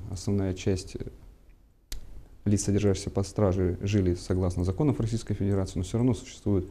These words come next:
иа-, иерархия в социуме. Никуда от этого не денешься. Вот, э, то есть сотрудник практически, э, обеспечивает, отдел безопасности обеспечивает внутреннюю безопасность как лиц, содержащихся пос-, под стражей в первую очередь, также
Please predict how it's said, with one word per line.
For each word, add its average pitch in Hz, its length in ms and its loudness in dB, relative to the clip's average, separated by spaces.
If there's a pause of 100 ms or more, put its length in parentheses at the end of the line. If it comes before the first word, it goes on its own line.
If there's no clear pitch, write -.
(460)
иа-, 101 240 4
иерархия 107 560 6
в - 40 -4
социуме. 92 440 0 (680)
Никуда 104 280 4
от 98 60 4
этого 90 180 0
не 87 160 2
денешься. 85 320 -2 (760)
Вот, 98 400 -4 (140)
э, 92 400 -4 (680)
то 101 140 4
есть - 480 -2 (220)
сотрудник 123 540 2
практически, 104 720 0
э, 95 500 -2 (140)
обеспечивает, 95 720 0 (380)
отдел 104 200 2
безопасности 101 500 -2
обеспечивает 85 580 -2 (100)
внутреннюю 104 540 4
безопасность 92 580 0
как - 320 0
лиц, 98 220 2
содержащихся 90 460 2
пос-, 123 200 0
под - 220 -4
стражей 160 300 4
в 147 60 -8
первую 135 260 6
очередь, - 200 -2
также 107 380 4